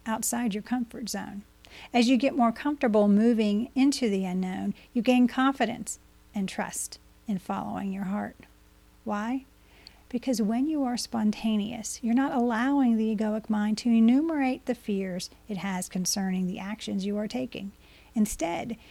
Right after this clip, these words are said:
you should just take the plunge and deal with whatever comes your way in that moment, which is frequently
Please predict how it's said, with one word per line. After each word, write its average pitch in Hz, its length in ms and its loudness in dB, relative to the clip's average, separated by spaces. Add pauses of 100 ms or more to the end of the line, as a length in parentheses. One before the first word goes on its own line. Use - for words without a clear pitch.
(240)
you 233 140 2
should 233 240 -2
just 233 300 -4
take - 340 -6
the 226 80 -4
plunge 220 560 -6 (220)
and 220 200 2
deal 277 320 0
with 247 160 -4
whatever 233 400 -4
comes 233 380 2
your 233 180 -2
way 226 460 -8
in 208 160 0
that 202 240 -4
moment, - 480 -10 (400)
which 220 160 -4
is 226 160 -2
frequently - 760 -4